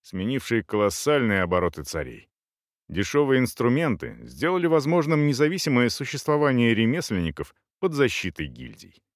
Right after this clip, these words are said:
И новые правители Железного века вели другую политику, имперскую по образу мысли.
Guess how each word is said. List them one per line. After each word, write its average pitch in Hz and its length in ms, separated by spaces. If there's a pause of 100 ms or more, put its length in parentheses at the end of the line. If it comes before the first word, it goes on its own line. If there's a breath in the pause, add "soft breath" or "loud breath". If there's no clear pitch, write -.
(440)
И 117 100
новые 190 420
правители 165 520
Железного 139 560
века 120 380
вели 98 440
другую 135 500
политику, - 680 (320)
имперскую 95 720
по - 140
образу 73 420
мысли. - 400